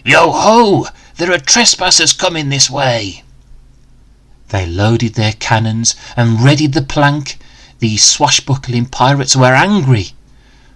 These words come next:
but horn-swoggling crooks with no teeth and sharp hooks are no match for a dino that's hangry.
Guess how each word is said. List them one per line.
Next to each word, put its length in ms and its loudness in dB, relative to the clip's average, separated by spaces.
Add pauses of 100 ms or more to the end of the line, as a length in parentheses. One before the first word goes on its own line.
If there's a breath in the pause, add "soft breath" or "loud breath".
(100)
but 160 -10
horn-swoggling 1080 -2
crooks 420 -4
with 140 -4
no 180 0
teeth 420 -4
and 120 -2
sharp 320 -2
hooks 500 -2 (300 loud breath)
are 100 -6
no 200 -2
match 400 -2
for 200 -6
a 80 -2
dino 540 0
that's 260 0
hangry. 680 2